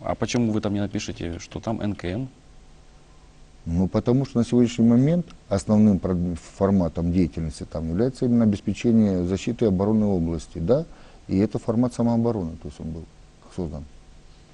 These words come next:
Speaker 1: А не было ли это сделано специально, потому что у нас как, э, в Киеве была самооборона Майдана там,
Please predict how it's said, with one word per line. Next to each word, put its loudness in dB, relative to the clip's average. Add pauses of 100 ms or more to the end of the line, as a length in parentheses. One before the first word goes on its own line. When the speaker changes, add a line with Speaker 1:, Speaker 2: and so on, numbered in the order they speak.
(200)
Speaker 1:
А 0
не 0
было 0
ли 2
это -2
сделано -2
специально, -4
потому -4
что -10
у -2
нас -2
как, -8 (460)
э, -6
в -16
Киеве 0
была 2
самооборона 0
Майдана 2
там, -2